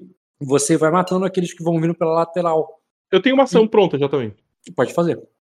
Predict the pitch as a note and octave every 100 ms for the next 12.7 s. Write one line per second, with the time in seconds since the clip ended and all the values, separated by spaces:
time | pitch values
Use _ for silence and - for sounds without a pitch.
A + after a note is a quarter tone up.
0 | _ - A3+ A2 - - A#3+ D#3 F3+ G3
1 | F3 E3 F3 D3 - A#2+ F3+ A#3 G#3 B2+
2 | G#2 - C#3+ C#3+ C#3+ C#3+ F#3 G3 G#3 G#3+
3 | G#3+ A3 G#3 - _ _ - C#3+ D#3 E3+
4 | E3 C#3 D3 D3+ D#3+ G3+ D#4+ - B2 G#2+
5 | C3 - F3+ D3 D3 D#3 G3 G3 C3+ A#2
6 | C3+ G3+ A3 F#3 D#3+ F3 F3+ A3+ B3+ C#4+
7 | - A#2+ G#2 _ _ _ - C3 C3+ D3
8 | G3+ D3+ C3 _ F3+ E3+ F#3 F3+ F3+ E3+
9 | F3 F3+ F3 F3+ F3+ F3 F#3 C#3 E3 D#3
10 | D3 B2+ B2 A2+ - _ D#3 C#3+ D#3+ D3+
11 | C#3 F3+ D4 F3 C#3+ C#3+ D3 D3 C#3 C#3+
12 | C#3 C3+ C3+ B2+ A#2+ A2+ A#2